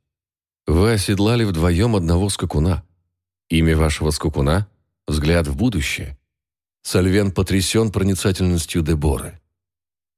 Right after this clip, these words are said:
"Нет, это не случайность. Все происходящее уже было предсказано". Сначала я печалился. Я думал, что невидимый мир в обличии моего священного ангела-хранителя избрал меня одного,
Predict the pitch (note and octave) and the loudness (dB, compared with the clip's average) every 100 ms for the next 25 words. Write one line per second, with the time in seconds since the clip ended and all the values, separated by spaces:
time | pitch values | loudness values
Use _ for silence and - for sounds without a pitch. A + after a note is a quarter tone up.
0 | _ - D#2+ E2+ D2 D2 D2 C#2+ C#2+ - | _ -2 2 2 2 0 0 -2 -4 -4
1 | - - - - - _ _ _ - - | -4 -4 -8 -12 -16 _ _ _ -8 -2
2 | F#2+ F#2+ G2 - E2+ G2+ G2+ - G#2+ G2+ | 0 2 0 0 0 2 0 0 0 0
3 | F#2+ D#2 D2 G#2+ F#2+ G2+ F2 E2 D#2+ - | 0 -2 0 0 2 0 0 -2 -4 -4
4 | - F2+ - A#1+ - - _ _ _ _ | -2 -2 -2 -8 -12 -20 _ _ _ _
5 | _ _ _ _ _ _ - G2+ F#2+ G2 | _ _ _ _ _ _ -4 -2 0 2
6 | F2+ E2 D2+ D#2+ - C#2+ - - - - | 2 2 0 -2 -4 -4 -6 -10 -10 -14
7 | _ _ _ _ _ - D2 F#2+ C3 B2+ | _ _ _ _ _ -2 2 2 2 2
8 | - A2 A2+ F2+ A#2 A2 G#2 F#2+ E2 A2+ | 0 0 2 2 2 2 2 2 2 0
9 | E2 C#2+ _ _ D2+ E2+ E2 G2+ F2+ F#2 | -2 -8 _ _ -2 0 2 0 0 0
10 | E2+ F2 F2+ G2 E2+ E2 D#2 G2+ G2 F2+ | 2 2 2 0 -2 -2 -2 -2 0 0
11 | E2 E2 F#2+ F#2 F2 D#2+ - D#2+ F#2 F#2 | -2 -2 0 0 0 -2 -2 -2 0 0
12 | F2 F2+ D2+ - D#2+ D2+ D#2 F2+ F2 F2+ | 0 0 -2 -6 -4 -2 2 2 2 2
13 | F2 E2 D#2 D#2 D#2 F2 - | 2 0 2 2 2 0 -2